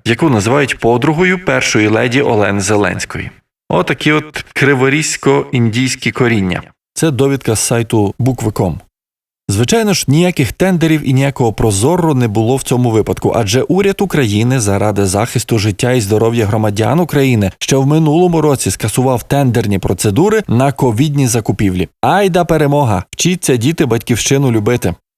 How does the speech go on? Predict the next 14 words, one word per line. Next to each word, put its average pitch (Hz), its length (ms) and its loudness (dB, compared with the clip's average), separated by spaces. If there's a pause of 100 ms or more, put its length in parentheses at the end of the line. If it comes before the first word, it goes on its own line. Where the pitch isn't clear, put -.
(120)
Майте 135 300 2
на 135 100 2
увазі, 120 380 0
що 104 280 0
якщо 104 340 0
у 127 60 2
вас 120 200 0
трапляється 123 540 0
ускладнення 107 680 0
від 147 100 0
продукту 147 480 0
поставки 151 540 -2 (100)
цієї 139 320 0
фірми-прокладки, 143 920 0